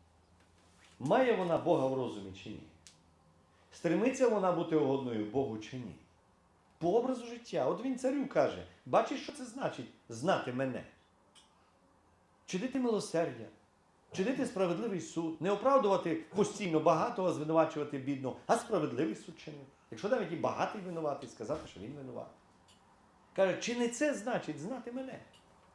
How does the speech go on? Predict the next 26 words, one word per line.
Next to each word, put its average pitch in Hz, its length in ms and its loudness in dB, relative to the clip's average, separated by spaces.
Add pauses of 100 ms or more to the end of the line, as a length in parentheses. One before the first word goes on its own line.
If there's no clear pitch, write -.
(640)
Бо 135 120 -4
той 202 200 2
цар - 400 0 (100)
так 196 240 4
жив, 156 300 -2
що 160 100 -4
не 165 100 -2
видно, 160 240 0
що 139 120 -8
він 131 160 -4
знає 123 300 -2
Бога. 110 280 -2 (960)
Не 131 120 -2
видно. 135 300 0 (1080)
Тому, 135 300 0 (560)
дорогі 156 260 8
друзі, 156 340 2
благословляю 156 680 2
всіх 160 300 -6
вас - 380 -2
і 131 80 -6
себе. 120 380 -6 (840)
Благословляю 123 720 2
тією 139 260 -2
великою 156 400 -2
мудрістю 127 580 -6